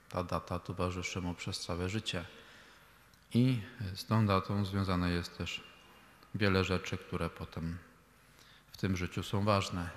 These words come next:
Wiemy o tym dobrze. I to świętowanie, tak jak w przypadku naszym, naszych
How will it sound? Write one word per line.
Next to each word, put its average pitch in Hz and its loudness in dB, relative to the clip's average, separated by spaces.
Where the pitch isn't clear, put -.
Wiemy 85 0
o 87 -2
tym 95 -4
dobrze. 95 -2
I 135 12
to 120 6
świętowanie, 104 4
tak 90 -2
jak 87 0
w - -2
przypadku - -4
naszym, 87 -4
naszych 82 -8